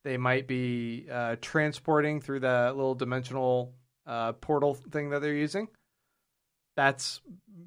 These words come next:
roughly what might be going on there, and they could be the resurrection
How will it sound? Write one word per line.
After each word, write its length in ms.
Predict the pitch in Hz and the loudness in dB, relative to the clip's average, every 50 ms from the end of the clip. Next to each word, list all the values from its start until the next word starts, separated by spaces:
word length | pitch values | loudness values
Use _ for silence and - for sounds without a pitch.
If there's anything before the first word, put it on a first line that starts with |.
| - - - - - | -20 -20 -20 -16 0
roughly 420 | 160 175 170 165 165 - 180 170 | 6 8 8 8 8 6 4 4
what 280 | 160 147 156 151 147 147 | 6 6 6 4 4 4
might 240 | 135 131 131 139 135 | 0 0 0 0 0
be 100 | 165 165 | 0 0
going 280 | 165 175 170 170 170 170 | 2 2 2 2 2 2
on 160 | 170 175 170 | 2 2 4
there, 180 | 175 170 175 165 | 4 2 2 2
and 140 | 147 135 | 0 2
they 160 | 135 139 139 131 | 2 2 2 2
could 320 | 131 - - 151 147 135 | -2 -4 -2 -2 -2 0
be 320 | 143 147 143 143 143 135 127 - _ _ _ _ _ - | 0 0 0 0 -2 -4 -6 -14 _ _ _ _ _ -10
the 440 | 127 131 127 123 123 123 123 127 127 - _ _ _ _ _ _ _ _ | -6 -4 -2 0 0 0 -2 -2 -4 -8 _ _ _ _ _ _ _ _
resurrection 840 | 147 151 143 135 127 143 139 131 135 131 - - 139 139 131 135 | 2 4 4 4 4 2 2 2 2 0 -2 -4 -4 -4 -4 -6